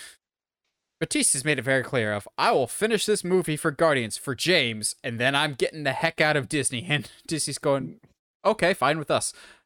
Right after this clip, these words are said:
Um, however, I think there's one other candidate that might be a long shot, but I think after Drax and Rocket is the highest likelihood of dying, and that's Star-Lord.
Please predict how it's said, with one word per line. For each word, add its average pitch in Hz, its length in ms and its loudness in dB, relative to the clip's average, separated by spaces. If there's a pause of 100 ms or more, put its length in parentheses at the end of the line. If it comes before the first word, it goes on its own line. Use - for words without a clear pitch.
(200)
Um, 143 340 2 (460)
however, 208 420 2
I 185 200 2
think 302 200 -10
there's 208 240 -6
one 143 400 -2
other 127 300 -2
candidate 107 880 -6 (240)
that 110 400 0 (680)
might 165 180 0
be 320 60 -4
a 339 60 0
long 254 260 0
shot, 107 400 -4 (1200)
but 147 140 4
I 143 120 4
think - 340 -6
after 185 380 0
Drax 165 420 -2
and 135 140 -8
Rocket 143 460 -2
is 143 260 -8
the 131 220 -2 (140)
highest 147 280 0
likelihood 135 360 -2
of 101 100 -6
dying, 143 400 0 (920)
and 117 320 0
that's 190 240 2
Star-Lord. 107 1000 0